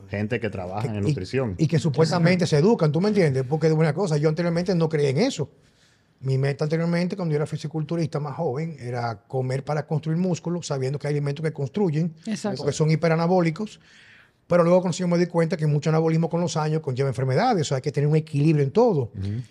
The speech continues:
Speaker 2: hay
Speaker 3: equilibrio.
Speaker 2: personas todavía que suben, quizás, quizás de una forma no ni siquiera, como diría yo, que me gusta decir esto, eh, y reitero, yo respeto la opinión de cada quien, porque por eso el mundo es lo que es y es tan
Speaker 3: Claro.
Speaker 2: hermoso, el día, la noche, la dualidad,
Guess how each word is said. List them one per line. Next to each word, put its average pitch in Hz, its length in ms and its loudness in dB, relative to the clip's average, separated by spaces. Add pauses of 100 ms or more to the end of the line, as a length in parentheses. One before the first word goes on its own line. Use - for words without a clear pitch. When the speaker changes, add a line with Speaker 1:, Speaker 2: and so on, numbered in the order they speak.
Speaker 2:
hay 180 80 -4
Speaker 3:
equilibrio. 180 300 2
Speaker 2:
personas 190 280 0
todavía 180 380 2
que 143 140 -2
suben, 180 600 0 (120)
quizás, 143 420 -6 (140)
quizás 156 220 -2
de 170 40 2
una 190 140 -2
forma 180 260 -4
no 170 100 0
ni 180 80 0
siquiera, 165 720 -4
como 135 200 -6
diría 139 180 -2
yo, 143 320 -2 (480)
que - 120 -8
me 151 80 0
gusta 190 200 -2
decir 165 240 -2
esto, 110 380 -4 (800)
eh, 117 640 -4
y 135 220 -2
reitero, 135 380 0
yo 143 100 2
respeto 147 340 -2
la 151 40 2
opinión 139 180 -2
de 143 80 -2
cada 139 180 0
quien, 143 220 -2
porque 127 180 -10
por 127 80 -6
eso 131 140 -2
el 127 40 0
mundo 131 220 -2
es 113 60 -2
lo 127 100 0
que 127 160 -4
es 110 80 -4
y 123 40 -2
es 117 60 -6
tan 196 100 0
Speaker 3:
Claro. 180 120 0
Speaker 2:
hermoso, 139 400 -2 (100)
el 113 180 -6
día, 135 220 0
la 139 80 -4
noche, 139 380 -4
la 139 100 -4
dualidad, 131 600 -6